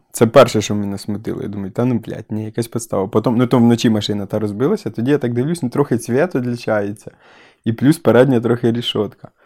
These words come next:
Я думаю, «Блін, ну ні, десь би точно написали, що вже вона розбита була». Я заходжу, коротше, ну, не на перерепост, а заходжу на самий, типу, пост.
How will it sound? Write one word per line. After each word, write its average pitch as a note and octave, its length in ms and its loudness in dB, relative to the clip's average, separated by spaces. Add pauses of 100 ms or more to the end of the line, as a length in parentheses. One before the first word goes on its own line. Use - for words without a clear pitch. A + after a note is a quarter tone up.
(460)
Я G#2+ 100 -8
думаю, G2+ 380 -12
«Блін, G2 240 -6
ну A#2+ 80 -4
ні, G#2 480 -6
десь A2+ 220 -8
би A#2+ 120 -6
точно A2 300 -6
написали, G2+ 420 -10
що G2+ 120 -10
вже G2+ 140 -8
вона G2+ 220 -6
розбита G#2 500 -8 (140)
була». A2 320 -12 (400)
Я A#2 160 4
заходжу, C3+ 400 0
коротше, A2 400 -2
ну, C3 240 2
не G#2+ 240 -2
на G#2+ 180 2
перерепост, A2+ 720 2 (100)
а A2 100 2
заходжу A#2 440 0
на A2 140 0
самий, G#2+ 380 2
типу, G#2+ 240 -10
пост. - 400 -4